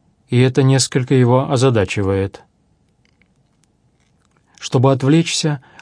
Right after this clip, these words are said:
он задает ей милые отвлекающие вопросы. К примеру, были ли у нее в детстве игрушки? "Неужели ухаживает?" —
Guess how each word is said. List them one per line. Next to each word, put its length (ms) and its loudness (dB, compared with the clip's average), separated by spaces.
он 160 2
задает 440 4
ей 320 2
милые 540 4
отвлекающие 800 0
вопросы. 560 -2
К 100 -20
примеру, 480 4
были 300 2
ли 180 2
у 100 -2
нее 300 4
в 80 -2
детстве 640 0
игрушки? 720 -2
"Неужели 380 0
ухаживает?" — 840 -2